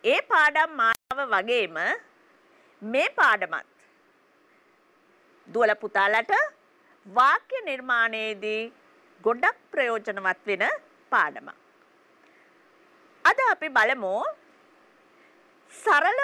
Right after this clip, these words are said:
වාක්‍යයක උක්තය, කර්මය සහ ක්‍රියාව හඳුනා ගන්න.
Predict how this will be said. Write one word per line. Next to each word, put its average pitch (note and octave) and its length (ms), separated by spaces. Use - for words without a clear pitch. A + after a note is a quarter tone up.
වාක්‍යයක B3+ 680
උක්තය, - 500
කර්මය F4 560
සහ D4+ 280
ක්‍රියාව C#4 460
හඳුනා A3+ 440
ගන්න. F#3 240